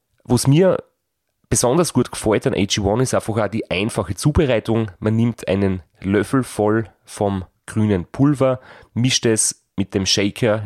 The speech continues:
in ein Wasser, schüttelt es und es ist trinkfertig.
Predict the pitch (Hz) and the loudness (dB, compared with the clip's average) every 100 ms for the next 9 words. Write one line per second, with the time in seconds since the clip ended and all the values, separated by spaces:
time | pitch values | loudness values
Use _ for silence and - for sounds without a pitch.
0 | - 101 92 90 80 85 - - 120 117 | -6 -6 -2 -2 -2 -6 -2 0 0 -2
1 | - - - _ - - 123 120 107 101 | -10 -20 -20 _ -4 -2 0 0 0 0
2 | - 95 95 101 98 - _ - 110 117 | 0 -4 -4 -4 -6 -8 _ -2 0 0
3 | - 87 - - - | 0 -2 -2 -8 -14